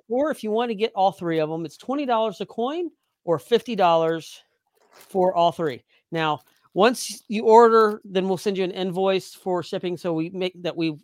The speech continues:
your shipping is gonna be specific to your location. So if you're order overseas, you'll,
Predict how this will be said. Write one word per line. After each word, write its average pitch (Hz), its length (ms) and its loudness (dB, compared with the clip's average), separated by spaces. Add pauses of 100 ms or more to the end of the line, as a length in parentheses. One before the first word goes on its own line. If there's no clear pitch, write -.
your 165 180 -6
shipping 180 360 -6
is 151 80 -8
gonna 170 120 -8
be 156 60 -6
specific 156 540 -10
to 156 100 -10
your 151 80 -4
location. 135 400 -8
So 143 140 -12
if 127 80 -14
you're 156 120 -4
order 180 220 2
overseas, 190 720 -4 (1120)
you'll, 165 260 0